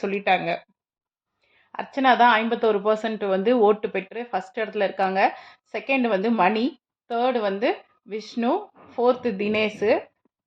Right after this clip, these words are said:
அதுக்கப்புறமா தான் மாயா இருக்காங்க. யாரு டைட்டில் வின்னர் ஆவான்றத நீங்களே சொல்லுங்க.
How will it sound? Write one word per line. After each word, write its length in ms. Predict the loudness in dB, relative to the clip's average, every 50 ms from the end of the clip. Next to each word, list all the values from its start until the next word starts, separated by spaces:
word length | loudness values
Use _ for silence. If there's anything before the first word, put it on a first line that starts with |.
| _ _ -8
அதுக்கப்புறமா 640 | -8 -8 -6 -4 -4 -4 -2 -2 -2 2 2 4
தான் 160 | 4 6 6
மாயா 300 | 6 6 6 6 6 6 4
இருக்காங்க. 540 | 4 2 2 2 2 2 2 -2 -2 -4 -8 _ -20 -20 _ _ _ _ _ _ _ _ _ _ _ _ _ _ _ -2
யாரு 340 | -2 0 2 2 2 2 2
டைட்டில் 320 | 2 2 2 2 2 2 2
வின்னர் 240 | 2 2 4 4 6
ஆவான்றத 640 | 6 6 6 6 4 4 0 0 2 2 2 0 0 -4 _ _ _ _
நீங்களே 420 | -10 -8 -6 -4 -2 0 0 0
சொல்லுங்க. 600 | 0 -2 -4 -4 -2 -2 -2 -2 -2 -2 -4 -10